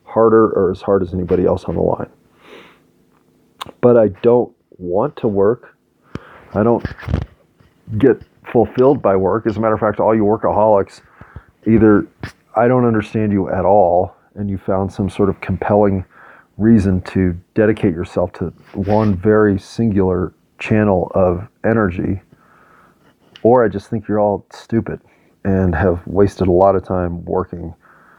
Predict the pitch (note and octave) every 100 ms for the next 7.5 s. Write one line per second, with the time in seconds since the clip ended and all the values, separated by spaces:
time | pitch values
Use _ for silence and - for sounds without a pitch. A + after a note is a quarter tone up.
0 | _ _ - G2 F#2+ F#2 F2+ - - G2
1 | - G#2 F#2+ F#2 F2 F#2+ F2+ F2+ D#2 D#2+
2 | _ - _ _ _ _ _ _ _ -
3 | G#2 G#2 G#2 A#2 G#2+ G#2 - - - -
4 | - - - - - A2+ C#3 - - -
5 | B2 - G#2 F2 - - - _ _ _
6 | _ _ - - A#2 A2+ G#2+ C3 C3 A#2
7 | B2 A#2+ A#2+ G2+